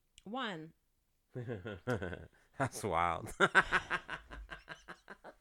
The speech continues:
Speaker 1: This notion
Speaker 2: Ooh,
Speaker 1: of
Speaker 2: sweet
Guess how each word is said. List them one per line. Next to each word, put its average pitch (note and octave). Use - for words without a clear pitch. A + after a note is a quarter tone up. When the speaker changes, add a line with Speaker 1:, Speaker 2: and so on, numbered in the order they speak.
Speaker 1:
This A#3
notion G3+
Speaker 2:
Ooh, B4+
Speaker 1:
of C5
Speaker 2:
sweet A4